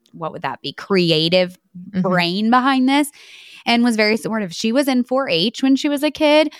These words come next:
Speaker 1: So she's very supportive of ag and animal ag overall.
Speaker 2: I mean, I think she had to have known it wasn't going to be generally, like, a hundred percent accepted. And I think if you are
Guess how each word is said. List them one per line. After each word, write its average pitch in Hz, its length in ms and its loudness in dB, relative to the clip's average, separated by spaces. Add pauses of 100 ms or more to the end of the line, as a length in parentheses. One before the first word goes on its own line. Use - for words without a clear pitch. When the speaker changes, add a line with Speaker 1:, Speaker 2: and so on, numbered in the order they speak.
(160)
Speaker 1:
So 254 100 0
she's 240 320 0 (160)
very 196 460 2
supportive 160 560 -6
of 165 200 -6 (120)
ag 185 340 -2
and 165 160 -6
animal 160 320 -4
ag 135 240 -2
overall. 139 460 -8 (1080)
Speaker 2:
I 262 40 0
mean, 269 140 2
I 285 80 2
think 359 180 0
she 262 220 0
had 185 180 -2
to 180 60 2
have 165 160 2
known 147 260 2
it 127 80 -2
wasn't 147 300 0
going 135 180 0
to 151 80 -4
be 139 400 0
generally, 131 400 -2
like, 139 340 0
a 160 60 0
hundred 160 380 -2
percent 131 340 -2
accepted. 170 540 0
And 175 200 2
I 175 80 0
think 190 460 -2
if 170 220 0
you 170 180 2
are 156 540 4